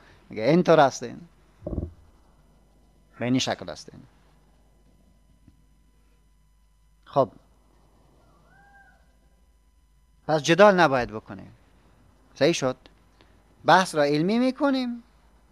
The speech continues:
نظرات را علمی می‌کنیم. یک نظر که آمد ششت، باز می‌گم درست شد دیگه. در ما عقب نشینی باید بکنیم. چرا؟ این امت را نباید سرگردان کنیم.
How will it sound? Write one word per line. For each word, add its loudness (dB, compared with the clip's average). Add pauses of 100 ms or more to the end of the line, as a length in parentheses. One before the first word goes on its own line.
(520)
نظرات 0
را 2
علمی 0
می‌کنیم. -4 (480)
یک 4
نظر -2
که -4
آمد 0
ششت، -2
باز -4
می‌گم -10
درست -16
شد -20
دیگه. -20 (240)
در -4
ما 8
عقب 0
نشینی -6
باید -2
بکنیم. -14
چرا؟ 4
این -8
امت -4
را -8
نباید -2
سرگردان -6
کنیم. -18